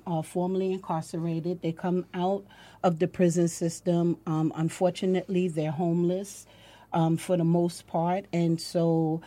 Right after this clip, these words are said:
they go through an assessment shelter, and then they are sent to Hopper Home, and there they receive wraparound services. Of course, the ultimate goal is housing, but my part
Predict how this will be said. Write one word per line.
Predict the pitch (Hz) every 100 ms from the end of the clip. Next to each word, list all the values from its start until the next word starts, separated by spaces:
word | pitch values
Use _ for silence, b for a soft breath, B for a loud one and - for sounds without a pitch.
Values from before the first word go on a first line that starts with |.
| B B -
they | 175
go | 175 175
through | 196 190
an | 190
assessment | 180 - 170 - 185 185
shelter, | - 175 175 175 190 185
and | 151 160 156
then | 165 160
they | 160 160
are | 156
sent | - - 175 160 -
to | - 190 170 165 - b b
Hopper | 208 156 - 156
Home, | 160 156 170 247 -
and | 170 175 170 170 156
there | 151 180 180
they | 170
receive | 165 165 - 180 175 151
wraparound | 156 151 185 170 170 175
services. | - 175 156 156 160 160 160 170 - b b b b
Of | 151 -
course, | 175 165
the | -
ultimate | - 175 165 170 160
goal | 175 165 160 160 -
is | 185 247 -
housing, | 170 147 156 131 151 170 214 b b b b
but | 147 165 160
my | 170 165 175
part | 202 - 180 170